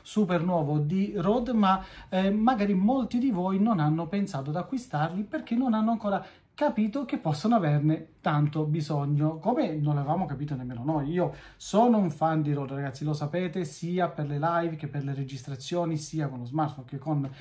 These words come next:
la, mm, videocamera, ho sempre utilizzato microfoni Rode, o quello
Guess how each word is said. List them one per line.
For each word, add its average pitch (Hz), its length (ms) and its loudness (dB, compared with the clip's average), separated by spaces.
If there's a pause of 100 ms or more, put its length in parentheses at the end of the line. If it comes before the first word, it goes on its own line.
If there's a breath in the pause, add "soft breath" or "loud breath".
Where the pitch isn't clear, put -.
(280 loud breath)
la, 160 520 4
mm, 160 200 -2
videocamera, 170 840 2
ho 208 80 0
sempre 160 380 -4
utilizzato 147 520 -4
microfoni 143 760 -4
Rode, 120 280 -10
o 120 100 -14
quello 127 280 -14